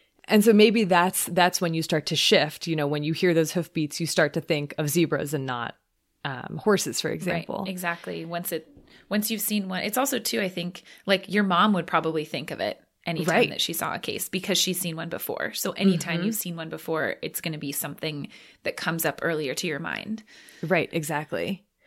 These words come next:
Speaker 1: And so we also know without a doubt that this is a very underreported disease.
Speaker 2: Right.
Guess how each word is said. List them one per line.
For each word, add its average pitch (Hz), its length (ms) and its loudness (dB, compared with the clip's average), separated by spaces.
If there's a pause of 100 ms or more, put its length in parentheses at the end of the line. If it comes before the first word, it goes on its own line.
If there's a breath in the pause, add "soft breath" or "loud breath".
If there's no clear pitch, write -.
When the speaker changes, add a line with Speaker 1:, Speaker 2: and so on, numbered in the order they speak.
(920 soft breath)
Speaker 1:
And 247 140 2
so 285 80 6
we 269 140 4
also 330 300 6
know 185 300 6
without 202 520 4
a 220 80 8
doubt 156 560 0
that 165 160 0
this 196 240 4
is 202 320 4 (100)
a 190 80 0
very 175 460 2
underreported 196 720 2
disease. - 720 -6
Speaker 2:
Right. - 400 -8